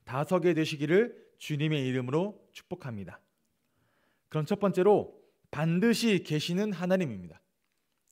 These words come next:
반드시 계시는 하나님. 우리가 가장 먼저 가져야 될 믿음은 무엇이냐? 하나님은 반드시 계신다는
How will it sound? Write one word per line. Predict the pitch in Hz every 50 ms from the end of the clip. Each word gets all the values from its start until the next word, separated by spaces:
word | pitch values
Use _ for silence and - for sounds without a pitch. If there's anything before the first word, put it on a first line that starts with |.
| _ _ _ -
반드시 | 131 139 151 156 160 170 170 - 214 214 202
계시는 | - 151 139 - 151 160 190 208 185
하나님. | 156 156 147 139 123 107 87 - _ _ _ _ _ _ _ _ _ _ _ _ _ _ _ _ _ _ _ _ _ _ _ _ _ _ _ _ _ _ _ _ _ _ _ _ _ _ _ _ _ _
우리가 | - 127 156 180 240 233 254 247 226
가장 | 220 - 165 160 165 240 254 254 254
먼저 | 247 240 233 226 220 190 226 214 202 190 190
가져야 | 151 156 156 135 202 208 208
될 | 214 208 175 120
믿음은 | 127 147 143 165 180 175 143
무엇이냐? | 117 120 117 117 - 143 160 190 202 170 120 95 - - _ _ _ _ _ _ _
하나님은 | - - - - 262 277 277 277 277 285 277 269 269 262 247 247 247 240 247 233
반드시 | - 151 139 139 156 160 170 180 233 247 - - 233 240 220 208 180 - -
계신다는 | - 147 135 135 - 240 240 226 190 185 170 165 175 202 226 262 254 -